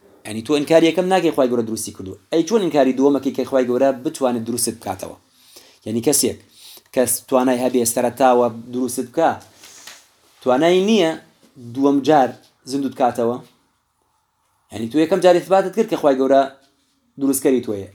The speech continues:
أي بو دو-، دوم جار إثب-، إعادة كش إثبات ناكي. يعني ما شيء أما بعقليك إلا بعقليكاني قريشو أواني كافركاني أو سردمو لير يستاشتم سردمشا أم جورا كافر الزور.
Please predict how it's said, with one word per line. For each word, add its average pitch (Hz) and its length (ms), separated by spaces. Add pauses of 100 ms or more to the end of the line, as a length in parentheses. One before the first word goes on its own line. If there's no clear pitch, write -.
(120)
أي 156 80
بو 208 140
دو-، 170 240
دوم 143 200
جار 139 160
إثب-، 127 520
إعادة 127 240
كش 131 340
إثبات 117 300
ناكي. 92 320 (420)
يعني 113 160
ما 151 160
شيء 190 200
أما 165 100
بعقليك 160 540
إلا 143 160
بعقليكاني 143 800 (480)
قريشو 147 520 (420)
أواني 139 220
كافركاني 143 760 (320)
أو 170 80
سردمو 139 560 (140)
لير 151 200
يستاشتم 139 580
سردمشا 139 580 (460)
أم 147 100
جورا 123 180
كافر 120 300
الزور. 107 340